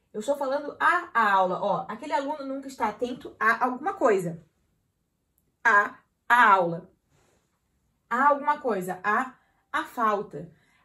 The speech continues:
A alguma coisa, a, as regras. É, ele é a referência, ele não é o substantivo inicial. Não estou falando da aula, da falta,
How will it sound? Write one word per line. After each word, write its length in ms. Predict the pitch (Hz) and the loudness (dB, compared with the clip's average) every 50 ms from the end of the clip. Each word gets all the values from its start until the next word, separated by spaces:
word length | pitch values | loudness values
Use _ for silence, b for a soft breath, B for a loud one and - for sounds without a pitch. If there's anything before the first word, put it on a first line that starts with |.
| b _ _ | b _ _
A 240 | 262 277 269 - 277 | -2 -2 0 -2 -4
alguma 280 | 277 262 285 302 311 | -6 -4 -4 -6 -4
coisa, 300 | 302 262 220 208 208 - - | -2 -2 -4 -4 -6 -6 -4
a, 260 | 226 226 240 262 262 - _ _ _ _ _ _ | -2 0 0 -2 -4 -10 _ _ _ _ _ _
as 220 | - 302 320 311 - | 0 0 0 0 -4
regras. 800 | 254 247 247 240 254 254 214 202 170 170 170 - - - - - b b b b b b b b b | -8 -8 -4 -2 -2 -2 -2 -2 -4 -4 -6 -8 -10 -12 -14 -18 b b b b b b b b b
É, 300 | - 226 240 233 - - | -8 -6 -6 -6 -6 -6
ele 180 | 240 226 233 254 | -6 0 2 2
é 60 | 285 | 2
a 80 | 302 302 | 2 0
referência, 800 | 294 - 339 403 440 - 427 392 - 262 226 220 208 - 220 208 | 0 -2 -2 -2 0 0 0 0 0 -2 -2 -4 -6 -4 -4 -4
ele 180 | 220 240 247 | -2 -2 -2
não 140 | 262 269 262 | 0 4 4
é 200 | 285 320 339 339 B B B B B B B B B _ | 4 4 4 0 B B B B B B B B B _
o 80 | 226 | -8
substantivo 540 | - 277 240 262 262 262 247 247 262 254 240 | -6 -4 -4 -2 -2 -2 -2 -2 -2 -2 -2
inicial. 680 | 240 233 233 226 - - 247 214 196 180 165 165 - - _ | -2 -4 -4 -6 -2 2 4 4 6 4 2 -2 -8 -14 _
Não 140 | 180 190 208 | -10 -8 -6
estou 220 | 202 - 269 269 | -2 -2 0 2
falando 480 | 285 269 240 240 240 220 190 180 185 B B B B _ _ | 2 2 2 2 2 0 0 -2 -4 B B B B _ _
da 180 | - 208 202 | 4 6 8
aula, 480 | 190 190 190 185 185 185 180 175 - - _ _ | 8 8 8 6 4 2 -2 -4 -6 -12 _ _
da 180 | 175 190 190 196 | -4 -2 -2 -2
falta, 560 | 196 - 185 180 175 170 170 190 175 175 - | 0 0 2 2 2 2 0 -2 -4 -6 -8